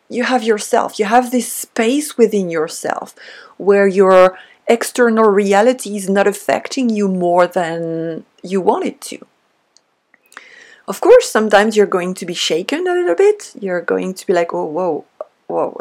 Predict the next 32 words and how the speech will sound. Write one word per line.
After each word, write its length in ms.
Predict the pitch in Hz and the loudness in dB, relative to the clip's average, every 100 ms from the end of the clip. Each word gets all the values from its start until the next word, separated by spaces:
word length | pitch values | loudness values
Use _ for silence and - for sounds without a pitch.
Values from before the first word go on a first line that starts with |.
| 175 | -8
th-, 220 | 180 - | -6 -6
this 280 | 180 185 - | -6 -6 -4
was 260 | 165 - - | -6 -6 -2
hard. 400 | 175 170 175 - _ _ _ | 0 0 0 -6 _ _ _
I 140 | - 175 | -14 -4
need 200 | 190 185 | -4 -2
my 160 | 156 | -4
space." 640 | 165 - 175 - 185 - - _ - _ _ _ _ _ _ _ - | -6 -8 -6 -6 -8 -14 -18 _ -20 _ _ _ _ _ _ _ -4
So 260 | 233 233 | 4 4
it's 220 | 240 - | 4 2
not 160 | 240 294 | 0 0
about 460 | 226 208 202 190 180 | 4 6 6 4 0
becoming 540 | 196 - 202 196 180 | -6 -2 0 0 0
like 180 | 165 165 | -2 -2
a 80 | 160 | -2
robot, 760 | 165 190 220 185 - - - _ | 2 2 2 -2 -2 -6 -20 _
right? 340 | 151 156 190 - - | -4 -2 -2 -4 -4
It's 280 | 185 - | -4 0
about 640 | 196 196 175 160 - - - - _ _ _ _ _ _ _ _ _ - - | 2 4 2 2 -4 -10 -20 -20 _ _ _ _ _ _ _ _ _ -20 -8
dealing 520 | 226 302 381 330 247 | 0 2 2 0 -2
with 160 | 214 208 | -2 -4
things 800 | - 302 240 - 143 190 - _ _ | -8 -4 -4 -6 -12 -14 -18 _ _
in 220 | 214 214 208 | -4 -2 0
a 140 | 196 | -2
faster 720 | - - 226 226 247 - 277 | -6 -4 -2 -2 -4 -6 -4
way 600 | 247 175 208 170 147 - _ _ _ - _ _ _ 190 | -2 -2 0 0 -2 -8 _ _ _ -20 _ _ _ -4
and 200 | 185 190 | -2 -2
in 120 | 190 | -2
a 100 | 185 | -2
way 400 | 170 269 233 180 | 2 2 2 2
that 160 | 185 | 2
is 200 | 180 180 | 0 -4